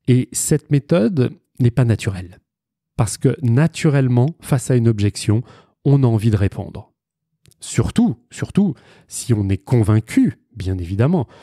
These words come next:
comme n'importe quel commercial, qu'il apporte réellement de la valeur à son client et que l'offre n'est pas trop chère, n'est pas trop grande, n'est pas trop petite, n'est pas trop large.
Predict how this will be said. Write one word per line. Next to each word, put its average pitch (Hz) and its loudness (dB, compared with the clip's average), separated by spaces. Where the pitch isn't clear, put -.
comme 95 -6
n'importe 92 -4
quel 95 -4
commercial, 123 -6
qu'il 135 -2
apporte - -2
réellement 107 0
de 104 0
la 92 -2
valeur 95 0
à 85 -10
son 98 -12
client 135 -2
et 117 2
que 143 0
l'offre 113 -2
n'est 104 0
pas - 0
trop - 0
chère, 107 -2
n'est 107 2
pas 110 -2
trop 101 2
grande, 95 0
n'est 104 0
pas - -4
trop - -2
petite, - -14
n'est - 0
pas - -2
trop 113 0
large. - -8